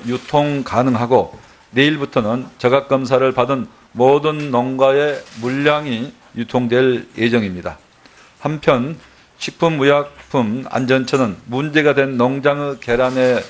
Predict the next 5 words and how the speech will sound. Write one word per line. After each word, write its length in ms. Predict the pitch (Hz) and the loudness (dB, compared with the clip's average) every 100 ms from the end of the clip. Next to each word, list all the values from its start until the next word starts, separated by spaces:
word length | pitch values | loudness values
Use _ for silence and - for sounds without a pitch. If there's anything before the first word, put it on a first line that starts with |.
| - - - | -14 -14 -2
대한 460 | 120 127 98 117 - - - - | 2 4 2 -4 -8 -18 -20 -6
유통 440 | 135 131 151 147 139 | -4 0 0 0 -2
경로를 480 | 131 135 139 135 110 | 0 2 2 0 -2
추적하여 680 | - 160 151 147 147 143 - _ _ - | -4 0 0 2 0 0 -4 _ _ -4
회수 380 | 147 156 151 | 0 0 -2